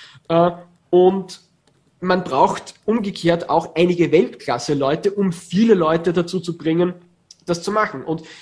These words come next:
gerade wenn ich mir junge Leute anschaue, vielleicht Leute, die heute Teenager sind und die überlegen, was sie später mal studieren möchten, die vielleicht naturwissenschaftsbegeistert sind und überlegen, naja, was interessiert mich besonders, was könnte ich später mal machen,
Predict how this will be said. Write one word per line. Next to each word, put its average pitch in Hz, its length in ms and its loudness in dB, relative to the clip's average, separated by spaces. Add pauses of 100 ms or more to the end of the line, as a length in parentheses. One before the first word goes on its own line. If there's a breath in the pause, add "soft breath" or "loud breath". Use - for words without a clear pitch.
(160 loud breath)
gerade 196 160 -2
wenn 214 80 -4
ich 196 120 -8
mir 196 100 2
junge 226 280 4
Leute 131 440 -2
anschaue, 92 480 -14
vielleicht 160 320 -6
Leute, 185 320 -2
die 175 160 -4
heute 170 300 -2
Teenager 180 500 2
sind 127 320 -8
und 143 160 -10
die 165 60 -8
überlegen, 165 480 0
was 151 140 -6
sie 165 60 -6
später 175 260 -4
mal 165 140 0
studieren 185 520 -4
möchten, 113 380 -10
die 165 100 -14
vielleicht 185 280 -2 (380 loud breath)
naturwissenschaftsbegeistert 180 1300 -2
sind 165 260 0
und 160 140 -4
überlegen, 202 440 0
naja, 208 300 -2
was 180 300 -8 (400 soft breath)
interessiert 220 400 -4
mich 214 160 -8
besonders, 180 640 0
was 170 160 -4
könnte 214 240 -2
ich 214 60 -6
später 202 280 0
mal 165 160 0
machen, 175 460 -4